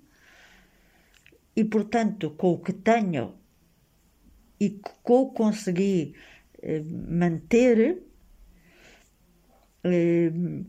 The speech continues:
portanto, se a mim me acabaram, se a mim me, se acabou, me, me vim-me embora para, para o Sul. E quando vou cumprir,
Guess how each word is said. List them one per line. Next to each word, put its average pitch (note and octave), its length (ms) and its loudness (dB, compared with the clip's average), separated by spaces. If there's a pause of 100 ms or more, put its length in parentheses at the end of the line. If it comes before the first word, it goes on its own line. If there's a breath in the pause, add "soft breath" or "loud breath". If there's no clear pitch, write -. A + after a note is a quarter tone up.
(140)
portanto, F3 480 -2
se - 80 -2
a E3+ 60 2
mim G3 140 2
me A3+ 120 0
acabaram, F#3+ 600 -2
se - 140 -6
a E3+ 60 0
mim F#3+ 140 0
me, G#3+ 240 0 (560)
se - 240 -8
acabou, F#3+ 580 2 (1080 loud breath)
me, F#3 220 0
me F3+ 240 2
vim-me A3+ 280 4
embora A3+ 380 4
para, G3 360 2
para F3+ 220 2
o - 20 -2
Sul. E3 380 -4 (1300 loud breath)
E F#3 200 4
quando G#3 320 2
vou A3 160 4
cumprir, F3 800 0